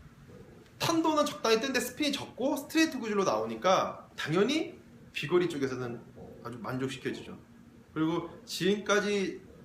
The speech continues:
그 나온 샤프트 중에 이런 구십 톤을 전장을, 전장을 모든 이 구십 톤을 사용해서 나온 샤프트 없어요. 그리고 금액도 실질적으로 고탄성 시트를 사용을 하게 되면은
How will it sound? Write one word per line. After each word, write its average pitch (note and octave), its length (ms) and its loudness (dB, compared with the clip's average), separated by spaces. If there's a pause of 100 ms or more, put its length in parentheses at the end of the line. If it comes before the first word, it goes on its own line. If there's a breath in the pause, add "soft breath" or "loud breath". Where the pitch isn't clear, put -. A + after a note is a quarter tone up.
그 D3+ 460 2
나온 D3 280 4
샤프트 A3 400 -4
중에 D3+ 300 -4
이런 D#3+ 340 0
구십 - 300 -4
톤을 A3+ 420 2
전장을, E3+ 720 2
전장을 F3+ 720 4
모든 A#3 520 0 (160)
이 D#3+ 100 -2
구십 - 280 -10
톤을 F3+ 160 -2
사용해서 F3 320 0
나온 B2 140 0
샤프트 C#3+ 200 -10
없어요. C3+ 160 -6
그리고 F#3+ 200 2 (260 loud breath)
금액도 G3 640 2
실질적으로 A3 480 -2
고탄성 B3 420 0
시트를 G#3+ 220 -4
사용을 A#3 260 -2
하게 A3+ 180 -4
되면은 F3 540 -2